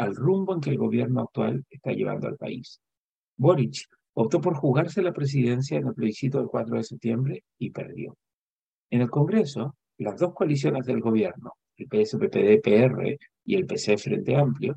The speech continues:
suman diecisiete y setenta y siete escaños en el Senado y en la Cámara, confirmando su condición de minoría entre los cincuenta curules que tiene el Senado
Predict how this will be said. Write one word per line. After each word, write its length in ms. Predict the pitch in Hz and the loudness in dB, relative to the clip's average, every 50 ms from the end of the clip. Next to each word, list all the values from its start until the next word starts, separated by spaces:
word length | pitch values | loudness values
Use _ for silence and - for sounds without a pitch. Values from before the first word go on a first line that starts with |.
| - - _ _ _ _ | -8 -18 _ _ _ _
suman 380 | _ - 160 156 165 170 160 | _ 0 2 2 4 2 2
diecisiete 920 | 151 139 135 123 - - 110 - - - 202 196 185 - - - - - - | 2 2 0 0 0 -6 -10 -10 -6 0 0 0 0 2 -2 -2 -2 -2 -4
y 120 | 127 - | -6 -6
setenta 420 | 139 - 127 - 120 107 - 110 107 | -4 -4 -4 -4 -2 -2 0 0 -2
y 60 | 107 | -4
siete 260 | - - - - 175 | -2 -4 -4 -4 -4
escaños 480 | 147 139 - 151 151 147 151 143 139 135 | -6 -4 -4 -4 -4 -4 -6 -6 -6 -6
en 80 | 131 | -6
el 100 | 120 113 | -6 -6
Senado 540 | - - 120 113 110 110 117 123 135 143 - | -6 -4 -2 -2 0 0 0 -2 -4 -6 -8
y 100 | _ - | _ -6
en 100 | 117 110 | -4 -2
la 100 | 110 113 | -4 -4
Cámara, 380 | 113 - - - - - - - _ _ _ _ _ _ _ _ _ _ _ _ _ _ _ _ | -4 -8 -10 -10 -12 -14 -18 -20 _ _ _ _ _ _ _ _ _ _ _ _ _ _ _ _
confirmando 560 | _ - 113 110 - 131 117 135 151 156 160 170 | _ 0 0 2 4 2 4 4 2 2 2 -2
su 120 | 160 156 | -2 0
condición 420 | 143 127 117 110 107 - 135 131 | 0 0 0 0 -2 -2 -2 0
de 100 | 127 135 | 0 0
minoría 480 | 131 135 139 170 202 226 214 - 131 135 - _ _ _ | 2 2 2 2 2 0 -2 -4 -4 -8 -12 _ _ _
entre 260 | _ - 110 113 117 113 | _ -6 -4 -2 -2 -2
los 160 | 107 104 - | -4 -4 -4
cincuenta 540 | - 113 101 - - 147 151 151 143 143 139 | -2 -4 -2 2 2 2 2 4 2 -2 0
curules 500 | - 113 110 117 165 185 175 165 147 139 | 2 2 4 6 6 4 4 2 0 0
que 80 | 131 | -2
tiene 220 | 127 127 123 127 135 | -2 0 0 2 2
el 60 | 135 | 2
Senado 540 | 135 139 135 120 110 101 107 113 - - | 2 2 0 0 0 0 -2 -4 -4 -8